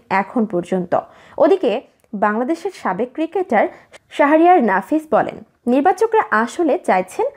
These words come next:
মাশরাফির জায়গা পূরণ করে নিতে। মাশরাফির বাদ পড়া বিষয়ে শাহরিয়ার নাফিস যা বলেন, তার মোদ্দা কথা হলো, মাশরাফি বিন মর্তুজা এখন যদি ফিট থাকেন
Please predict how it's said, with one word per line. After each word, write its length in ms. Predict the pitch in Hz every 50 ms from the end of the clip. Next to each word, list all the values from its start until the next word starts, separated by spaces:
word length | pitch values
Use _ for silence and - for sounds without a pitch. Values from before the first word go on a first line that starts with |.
| _ _ -
মাশরাফির 480 | 226 214 226 226 - 247 247 294 277 247
জায়গা 280 | - 285 294 285 330 349 349 -
পূরণ 240 | 262 254 277 285 294 294
করে 240 | 277 311 294 240 180
নিতে। 280 | 156 156 - - - - - - - - - _ -
মাশরাফির 480 | 220 214 214 - 254 262 - 320 294 240 220
বাদ 140 | 202 196 196 -
পড়া 200 | - 269 285 277
বিষয়ে 420 | 240 277 269 - 302 277 277 302 427 - - _ _ _ -
শাহরিয়ার 420 | - 254 269 269 277 285 285 285 240 220
নাফিস 420 | 190 185 202 - - 294 311 359 - - - _ _ - 220 - -
যা 140 | 254 240 254 277 269 262 254
বলেন, 260 | 202 185 180 208 311 523 - - - _ _ -
তার 180 | 262 254 233 220 208 - 220 220 226
মোদ্দা 300 | 226 247 254 226 - 359 359 -
কথা 240 | 240 196 - 233 220
হলো, 280 | - 294 285 220 - - - - - _ _ _ _ -
মাশরাফি 440 | 254 254 269 294 - 359 359 392 370
বিন 200 | 302 320 311 311 294
মর্তুজা 460 | 233 202 214 - 277 302 302 339 339 320 - - 185 196
এখন 180 | 302 - 277 277
যদি 240 | 277 294 302 294 330 381 370 - _
ফিট 200 | - 233 247 254 - -
থাকেন 340 | - - 294 208 - 160